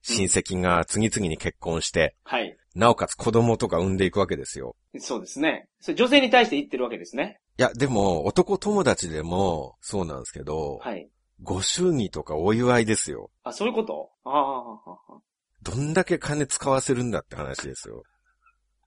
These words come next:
Speaker 2: ああ、ああ。
Speaker 1: いや、僕が結婚したならわかりますよ。
Speaker 2: <laughs>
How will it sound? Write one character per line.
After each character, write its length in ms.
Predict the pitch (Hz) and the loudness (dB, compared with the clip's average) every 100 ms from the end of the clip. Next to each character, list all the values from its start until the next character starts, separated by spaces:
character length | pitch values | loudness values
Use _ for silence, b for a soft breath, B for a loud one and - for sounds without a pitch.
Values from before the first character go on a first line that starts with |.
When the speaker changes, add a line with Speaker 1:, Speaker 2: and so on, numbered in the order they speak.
| _ B B B - | _ B B B -2
Speaker 2:
あ 60 | |
あ、 40 | 156 | 2
あ 680 | 151 147 135 117 113 110 101 | 4 6 4 0 -4 -10 -14
あ。 40 | _ _ _ _ | _ _ _ _
Speaker 1:
い 60 | 92 | -8
や、 80 | 85 | -4
僕 320 | 90 - 254 | -4 -2 0
が 100 | 262 | 0
結 280 | - 254 - | -2 -6 -2
婚 180 | 269 | -2
し 80 | 262 | 0
た 100 | - | 0
な 120 | 320 | 2
ら 80 | 117 | 2
わ 100 | 82 | 2
か 140 | - 87 | 0 -2
り 40 | |
ま 140 | 92 | -2
す 160 | 92 - | -2 -4
よ。 160 | 90 | -8
Speaker 2:
<laughs> 60 | 165 | -6